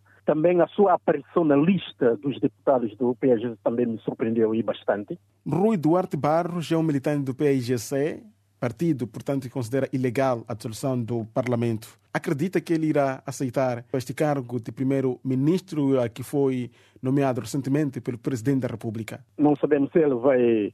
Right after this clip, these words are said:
Speaker 1: conseguir coabitar com o presidente da, da República, se ele vai seguir em frente com essa, com essa, essa nomeação, porque ainda não ouvimos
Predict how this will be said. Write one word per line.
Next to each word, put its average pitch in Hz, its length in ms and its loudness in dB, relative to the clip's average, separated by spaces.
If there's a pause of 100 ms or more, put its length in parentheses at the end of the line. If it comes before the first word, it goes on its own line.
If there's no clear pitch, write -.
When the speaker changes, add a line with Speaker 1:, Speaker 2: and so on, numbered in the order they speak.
(120)
Speaker 1:
conseguir 147 420 4
coabitar 123 540 2
com 113 340 0
o 104 60 -2
presidente 113 520 -2
da, 107 360 0
da 110 200 -2
República, 113 600 -4
se 165 80 4
ele 151 160 4 (100)
vai 143 220 2 (120)
seguir 139 400 4 (200)
em 131 160 2
frente 127 360 2
com 117 220 2
essa, 104 580 0 (140)
com 143 160 4
essa, 123 540 4
essa 127 200 0
nomeação, 110 460 0
porque - 220 -4
ainda 113 180 2
não 113 120 2
ouvimos 110 380 -2